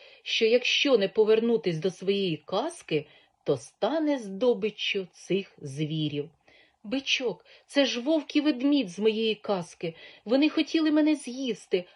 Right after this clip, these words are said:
а я втік від них", — схвильовано сказав Колобок. "Так вони й в моїй казці до мене чіплялись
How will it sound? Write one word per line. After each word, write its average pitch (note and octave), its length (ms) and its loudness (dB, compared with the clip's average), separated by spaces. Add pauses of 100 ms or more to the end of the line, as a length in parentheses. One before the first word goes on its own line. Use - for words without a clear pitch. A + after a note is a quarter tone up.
а B3+ 80 -4
я C#4+ 160 2
втік C#4 400 -4
від G3 240 -4
них", — F#3+ 200 0 (240)
схвильовано G#3 640 4
сказав F#3 440 -2
Колобок. E3+ 560 -2 (380)
"Так F#3+ 180 0
вони G3 220 6
й G3 80 2
в F3 40 0
моїй F3 340 -2
казці B3 440 -4
до G#3+ 140 8
мене G#3+ 200 0
чіплялись F#3+ 680 -4